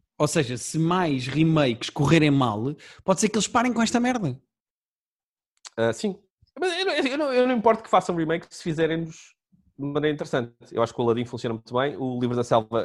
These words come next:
Speaker 2: é muito, muito fixe. Foi, ah, f-, foi dos primeiros desta vaga nova e eu fui ao cinema e achei tipo, "Uau, bem giro." Ah, há uns que funcionam mais ou menos. Este para mim é o, é o primeiro que, tipo, funciona mal, que é, tipo,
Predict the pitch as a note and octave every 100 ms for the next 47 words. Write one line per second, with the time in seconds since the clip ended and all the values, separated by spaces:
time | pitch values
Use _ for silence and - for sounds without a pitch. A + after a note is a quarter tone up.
0 | G2+ A2 A2+ A#2+ B2 A2+ A2+ A#2 - _
1 | _ _ _ _ _ - A2 F#2 A2 A2+
2 | - - - - _ B2+ A#2+ - B2 A#2
3 | A#2 A#2 A#2 G#2+ - A2 G#2+ G2+ A2 G#2
4 | A2 G#2 G#2+ G2+ _ _ _ _ G#2 -
5 | - B2+ A#2 A#2+ A2 G#2+ A2+ G2+ G2+ E2+
6 | F3 F4 F2+ F#2+ A#2 C3 B2 - _ _
7 | _ _ _ _ _ - A2+ A2+ A2 G#2
8 | - A#2+ C#3 - C3 C3 C3 C3+ C#3+ E3+
9 | D#3+ F#3+ F3 F#3+ F#3 D#3+ E3 D#3+ D#3 E3
10 | E3 - - - C#3 C#3+ C#3 C3 A2+ G2+
11 | F#2 - G#2 G#2